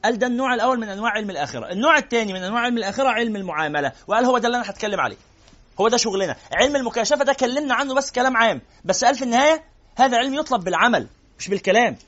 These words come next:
أنا لو قعدت أكلمك خمسين سنة عن علم المكاشفة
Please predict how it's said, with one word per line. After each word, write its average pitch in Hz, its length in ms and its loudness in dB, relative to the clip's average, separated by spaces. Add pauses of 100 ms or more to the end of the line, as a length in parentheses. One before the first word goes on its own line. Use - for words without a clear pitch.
(1080)
أنا 202 120 0
لو 202 60 0
قعدت 285 200 0
أكلمك 269 340 -2
خمسين 269 420 -4
سنة 254 360 4
عن 180 140 -2
علم 285 220 -2
المكاشفة 277 540 2